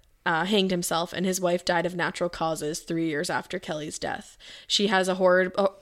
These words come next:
a horrible disease where she eventually was slowly deteriorating. Oh, that's so sad. I can't give you articles to Kelly's death because no files or cases exist because her death was covered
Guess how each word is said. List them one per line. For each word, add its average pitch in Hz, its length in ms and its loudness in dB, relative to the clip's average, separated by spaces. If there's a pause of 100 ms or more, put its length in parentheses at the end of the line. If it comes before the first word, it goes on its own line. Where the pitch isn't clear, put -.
(180)
a 196 80 2
horrible 208 360 4
disease 175 380 0
where 180 100 -2
she 175 180 0
eventually 175 600 -2
was 165 200 -4
slowly 156 440 -2
deteriorating. 151 920 -6 (200)
Oh, 196 160 -6
that's - 220 -6
so 254 160 -2
sad. 247 560 -4 (500)
I 208 80 0
can't 262 240 2
give 285 120 2
you 262 100 4
articles 190 520 4
to 208 140 -4
Kelly's 190 420 0
death 170 300 -2
because 185 260 -2
no 185 160 4
files 180 460 2
or 175 80 0
cases 170 400 -4
exist 165 480 -4
because 185 320 0
her 175 80 0
death 170 240 -2
was 175 120 -4
covered 160 440 -2